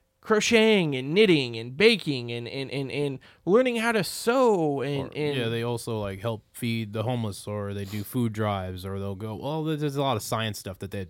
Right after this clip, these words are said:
Speaker 2: that Natalie, uh, Natalie and the kid and me went to with the group, and, I mean, it's, it's pretty cool doing all the airplane
Speaker 1: But you're
Speaker 2: stuff
Speaker 1: not
Speaker 2: and science
Speaker 1: out there
Speaker 2: stuff.
Speaker 1: doing hands-on stuff.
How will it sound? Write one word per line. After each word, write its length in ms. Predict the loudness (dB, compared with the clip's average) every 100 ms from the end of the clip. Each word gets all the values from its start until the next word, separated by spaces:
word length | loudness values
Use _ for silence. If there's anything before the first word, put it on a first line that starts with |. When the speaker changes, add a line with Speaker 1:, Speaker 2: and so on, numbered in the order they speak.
| -10
Speaker 2:
that 200 | -10 -8
Natalie, 380 | -6 -4 -6 -8 -8
uh, 160 | -8 -10 -14
Natalie 380 | -10 -8 -6 -6
and 160 | -8 -10
the 180 | -14 -16 -10
kid 260 | -8 -6
and 100 | -8
me 160 | -6 -6
went 220 | -6 -8
to 220 | -8 -8
with 160 | -10 -12
the 200 | -12 -12
group, 400 | -10 -8 -8 -10
and, 100 | -12
I 60 | -10
mean, 180 | -10 -10
it's, 320 | -12 -14 -12
it's 180 | -10 -2
pretty 200 | -2 0
cool 420 | 4 4 4 2
doing 240 | 0 0
all 140 | 0 -2
the 80 |
airplane 380 | 0 0 0 6
Speaker 1:
But 160 | 6 6
you're 120 | 4
Speaker 2:
stuff 100 | 6
Speaker 1:
not 160 | 6 4
Speaker 2:
and 80 | 2
science 180 | 2 4
Speaker 1:
out 160 | 4
there 160 | 4 2
Speaker 2:
stuff. 100 | 2
Speaker 1:
doing 360 | 2 0 0
hands-on 500 | 0 0 2 2 2
stuff. 320 | 0 -4 -8